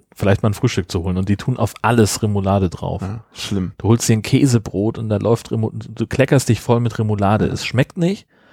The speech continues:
Speaker 1: es ist ekelhaft und es ist auch
Speaker 2: Und dann ist auch
Speaker 1: viel
Speaker 2: noch
Speaker 1: zu viel.
Speaker 2: minderwertiger Käse, den hätten sie auch weglassen können.
Speaker 1: Ja, und dann kommt noch dazu, weißt du, dann ist da halt, dann liegt das so in der Auslage und dann ragt da so ein Salatblatt aus dem Brötchen und so eine Tomate und eine Gurke und du denkst halt so, okay, es ist richtig krass belegt,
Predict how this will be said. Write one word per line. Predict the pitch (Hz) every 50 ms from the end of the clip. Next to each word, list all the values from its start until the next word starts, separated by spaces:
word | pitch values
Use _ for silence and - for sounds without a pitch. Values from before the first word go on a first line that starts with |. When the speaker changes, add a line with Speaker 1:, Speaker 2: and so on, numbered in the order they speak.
| _ _ _ _ _ -
Speaker 1:
es | 117 110
ist | 120 120 127 - -
ekelhaft | - 160 170 - 147 127 107 110 123 135 - - _ _ -
und | 131 123 123
es | 120 - -
ist | - 123 117 - -
auch | - -
Speaker 2:
Und | 113 117
dann | 131 139
ist | 131 139
auch | 139
Speaker 1:
viel |
Speaker 2:
noch | 131 127
Speaker 1:
zu | 131
viel. | 139 151
Speaker 2:
minderwertiger | 156 147 139 147 139 135 135 127
Käse, | - - 147 165 160 147 143
den | 127 131 127
hätten | 131 139 -
sie | 135 139
auch | 117 113
weglassen | 123 107 101 82 87 101 90
können. | 90 92 98
Speaker 1:
Ja, | 101 120 131 131 101 - -
und | 117 117 107 -
dann | 127 135 170 190 185
kommt | - 151 143 139
noch | 131 113 -
dazu, | 117 104 - - 123 120
weißt | 123 123 123 -
du, | 123
dann | 117 110
ist | - 127 -
da | - 123 107
halt, | 117 120 117 - _ - - - _ -
dann | 110 107 107 -
liegt | - 110 113 120 143 - 131
das | 117 -
so | 120
in | 107
der | 104 101
Auslage | - - 139 - - 143 139 135 139 143 143 135
und | 117 110 107
dann | 107 107 104
ragt | 98 98 117 123 - -
da | 110
so | 107 107
ein | 104
Salatblatt | 98 95 92 98 120 143 147 - - 120 - -
aus | - 135 - -
dem | 123 113
Brötchen | - - 127 127 123 - - 127 120 117 113 113
und | - 110 98 95 -
so | 98
eine | 98 95
Tomate | - - 98 92 101 110 123 139 139 - -
und | -
eine | 104 101
Gurke | - - 123 147 151 - 131
und | 123 117 110
du | 107
denkst | - 107 117 120 -
halt | 117 101
so, | - 87 -
okay, | - - - 87 -
es | - -
ist | - - -
richtig | - - - - -
krass | - - - -
belegt, | - - 73 78 85 113 - -